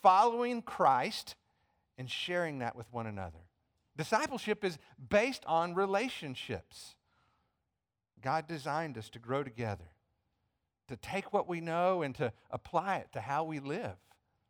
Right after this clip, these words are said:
And as we begin in chapter four, he's gonna walk us through what that looks like.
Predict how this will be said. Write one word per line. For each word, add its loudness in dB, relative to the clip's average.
And -10
as -10
we -4
begin -6
in -10
chapter -4
four, -4
he's -8
gonna -4
walk 0
us -14
through -8
what -6
that -4
looks -18
like. -12